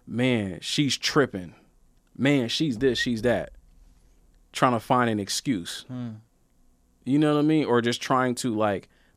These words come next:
Speaker 1: put off my behavior on her.
Speaker 2: Mm-hmm.
Speaker 1: And then have that dude sit back and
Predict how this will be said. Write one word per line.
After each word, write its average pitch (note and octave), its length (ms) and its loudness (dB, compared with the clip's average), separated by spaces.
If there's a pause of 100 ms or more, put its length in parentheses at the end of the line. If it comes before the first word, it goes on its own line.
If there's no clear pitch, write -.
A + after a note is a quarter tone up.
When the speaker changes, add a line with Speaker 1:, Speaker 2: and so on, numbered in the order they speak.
Speaker 1:
put C#3 200 2
off G#2+ 320 0
my G#2+ 320 0
behavior G#2 520 -4
on F2+ 220 -12
her. G#2+ 180 -8
Speaker 2:
Mm-hmm. B2+ 360 -16 (520)
Speaker 1:
And A2+ 160 -2
then G2+ 140 -4
have G#2+ 200 -4
that G#2+ 180 -2
dude G2+ 360 -4
sit G2 240 -4
back G2+ 240 -4
and F#2+ 220 -8